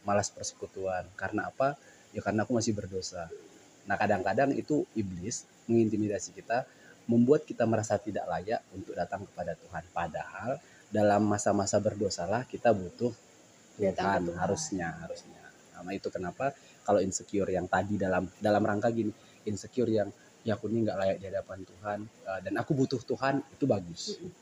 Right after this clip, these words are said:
Speaker 1: Tapi kalau aku nggak layak di hadapan Tuhan, lalu kemudian kita menghindar, nah, itu yang nggak bisa. Itu dia. Itu dia.
Speaker 2: Jadi jangan menghindar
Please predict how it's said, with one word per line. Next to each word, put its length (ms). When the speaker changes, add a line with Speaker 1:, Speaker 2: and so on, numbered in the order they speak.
Speaker 1:
Tapi 200
kalau 200
aku 160
nggak 160
layak 160
di 80
hadapan 260
Tuhan, 220
lalu 200
kemudian 320
kita 200
menghindar, 560
nah, 100
itu 140
yang 100
nggak 160
bisa. 320
Itu 260
dia. 220
Itu 200
dia. 200
Speaker 2:
Jadi 420
jangan 480
menghindar 840